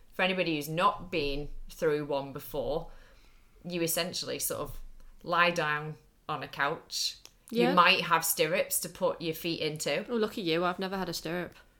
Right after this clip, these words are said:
Speaker 1: Maybe it depends where you go.
Speaker 2: <laughs> It will do, it will do.
Speaker 1: Um, but sometimes they have even just, like, a little footrest at the end of the bed kind
Speaker 2: Right.
Speaker 1: of thing and shove yourself down. Um,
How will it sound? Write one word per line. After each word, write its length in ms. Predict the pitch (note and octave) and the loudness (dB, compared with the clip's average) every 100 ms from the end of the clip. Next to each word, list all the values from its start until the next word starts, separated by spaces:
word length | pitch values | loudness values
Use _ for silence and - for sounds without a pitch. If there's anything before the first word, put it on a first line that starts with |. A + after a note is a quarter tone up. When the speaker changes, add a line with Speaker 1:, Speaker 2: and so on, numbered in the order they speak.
| _ _ _ _ - | _ _ _ _ -4
Speaker 1:
Maybe 240 | E3 D#3+ | -4 -2
it 80 | F3+ | -2
depends 400 | D#3+ - D#3+ F3 | -4 -6 -6 -2
where 80 | F3+ | -2
you 100 | D#3 | -2
go. 320 | D3 D3+ E3+ | -2 -4 -2
Speaker 2:
<laughs> 800 | G#3 G#3 G3 F#3+ F3+ E3+ - F3+ | 0 4 4 6 2 2 -2 2
It 120 | - F#3+ | 4 6
will 220 | E3+ E3+ | 6 6
do, 220 | F3 F3 | 4 2
it 80 | - | 2
will 220 | D#3+ D#3 | 2 2
do. 260 | D#3 E3 E3+ F3+ | 2 0 -2 -2
Speaker 1:
Um, 520 | - E3+ D3+ D3 D3+ D#3 - - | -2 0 0 -2 -4 -10 -16 -14
but 120 | - F#3 | -4 -2
sometimes 360 | G#3 A3 A3+ | 0 2 2
they 80 | A3 | 2
have 260 | G#3 G3+ G3+ | 6 4 4
even 220 | A3+ A3+ | 0 2
just, 100 | A#3 | 0
like, 140 | A#3 A3 | 0 0
a 60 | |
little 180 | G3+ F#3 | 2 2
footrest 480 | - A#3+ B3 D4+ - | 2 2 4 2 0
at 80 | G#3 | 0
the 80 | F#3+ | -2
end 100 | F3+ | -4
of 80 | |
the 60 | F3 | -4
bed 260 | E3+ F3+ C#4+ | 0 2 2
kind 140 | - | 0
Speaker 2:
Right. 220 | F3+ D#3+ | 4 4
Speaker 1:
of 40 | D#3+ | 4
thing 80 | C#4+ | 2
and 100 | D#4 | 0
shove 240 | B3 A3 F#3 | 0 0 -2
yourself 380 | F#3+ G#3 F#3 | 0 2 2
down. 360 | - F#3 F3+ C4+ - - - - - | 2 2 4 2 -2 -10 -8 -8 -4
Um, 640 | G3 F#3 F3+ E3+ E3+ F3 | 0 2 4 2 2 -2